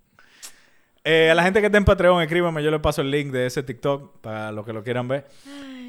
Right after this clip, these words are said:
Speaker 2: Dios.
Speaker 1: O lo comparto en el mismo Patreon.
Speaker 2: Ay,
Speaker 1: Para que ustedes,
Speaker 2: Jesús.
Speaker 1: para que ustedes, de verdad, ustedes se pongan en lo que tienen que estar, señores. La menstruación es, es valiosa, no la desperdicien.
Speaker 2: Estoy,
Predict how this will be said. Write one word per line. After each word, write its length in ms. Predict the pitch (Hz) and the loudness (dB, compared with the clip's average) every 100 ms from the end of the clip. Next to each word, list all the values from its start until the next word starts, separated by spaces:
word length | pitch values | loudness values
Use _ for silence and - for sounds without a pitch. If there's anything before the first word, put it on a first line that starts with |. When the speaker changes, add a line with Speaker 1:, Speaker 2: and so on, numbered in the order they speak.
| 233 | -10
Speaker 2:
Dios. 40 | 226 | 0
Speaker 1:
O 260 | 131 131 | 4 4
lo 140 | 131 120 | 4 2
comparto 380 | 127 135 143 143 | 0 0 0 -2
en 60 | |
el 100 | 123 | -4
mismo 260 | 123 131 135 | -6 -8 -6
Patreon. 460 | 127 120 120 180 | -6 -4 -6 -6
Speaker 2:
Ay, 260 | 214 220 214 | -12 -16 -6
Speaker 1:
Para 100 | 180 | -4
que 40 | 208 | -2
ustedes, 200 | 208 226 | -2 -2
Speaker 2:
Jesús. 120 | 220 | 0
Speaker 1:
para 120 | 208 | -2
que 60 | 214 | -2
ustedes, 380 | 214 233 240 214 | -2 0 -2 -2
de 80 | |
verdad, 400 | 220 214 247 127 104 | -2 0 -2 -2 -4
ustedes 300 | 135 165 156 - - | -4 -4 -6 -12 -8
se 160 | 156 | -8
pongan 280 | 135 156 180 | -4 -4 -4
en 60 | 180 | -4
lo 60 | |
que 80 | 170 | -6
tienen 180 | 160 175 | -10 -10
que 60 | |
estar, 240 | 170 160 196 | -6 -4 -4
señores. 400 | 113 147 160 101 - - _ | -8 -6 -6 -8 -16 -20 _
La 160 | - 135 | -8 -6
menstruación 440 | 135 135 147 147 | -4 -4 -2 -4
es, 80 | 165 147 | -4 0
es 100 | 143 | 2
valiosa, 500 | 151 135 143 175 110 | 2 2 2 0 -4
no 80 | 107 | -4
la 100 | 127 | -4
desperdicien. 640 | 135 135 113 151 - 120 | -2 -4 -4 -6 -6 0
Speaker 2:
Estoy, 180 | 262 | 0